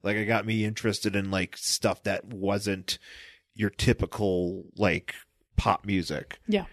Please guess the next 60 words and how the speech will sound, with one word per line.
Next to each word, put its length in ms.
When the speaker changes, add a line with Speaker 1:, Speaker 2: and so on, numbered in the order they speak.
Speaker 1:
In, 460
you 100
know, 240
and 160
whatever 240
was 140
on 100
T 120
V. 60
And 80
I 40
mean, 100
I 80
also, 400
I 240
did 220
have 220
an, 100
uh, 120
affection 640
at, 320
you 100
know, 240
when 200
I 60
was, 100
like, 220
I 40
remember 440
one 400
day 560
I 60
used 180
to 80
go 100
to 120
this 160
summer 340
camp, 380
and 240
it 40
was 100
the 60
last 320
day 80
of 80
summer 240
camp, 280
and 80
I 40
think 200
I 60
was 140
sad 600
that 280
summer 320
camp 280
was 140
over. 480
Speaker 2:
Mm-hmm. 420